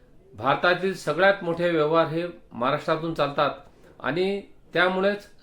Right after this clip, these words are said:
संपूर्ण जगाचे लक्ष या निवडणुकीत लागलेले होते. तर माझ्या महाराष्ट्रातील मतदारांनी जो कौल आज दिला आहे, जे प्रेम आज महायुतीच्या पक्ष,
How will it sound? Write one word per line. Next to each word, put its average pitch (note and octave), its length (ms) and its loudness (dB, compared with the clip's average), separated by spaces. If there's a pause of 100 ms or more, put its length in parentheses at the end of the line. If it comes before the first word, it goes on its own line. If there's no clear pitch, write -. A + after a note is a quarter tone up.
(200)
संपूर्ण F#3 540 0
जगाचे D#3 680 0
लक्ष F#3 240 0 (580)
या E3 280 2
निवडणुकीत D#3 520 -2
लागलेले C#3 400 0
होते. C3 400 -6 (360)
तर G3 220 2 (1160)
माझ्या D#3+ 400 2
महाराष्ट्रातील D#3+ 600 0
मतदारांनी E3 760 2 (220)
जो D#3 120 0
कौल F#3+ 380 4 (540)
आज E3 200 0
दिला D3+ 260 0
आहे, E3 440 0 (240)
जे D3+ 120 0
प्रेम G3+ 440 0 (440)
आज D#3+ 260 0 (680)
महायुतीच्या E3+ 800 0
पक्ष, D3 360 -6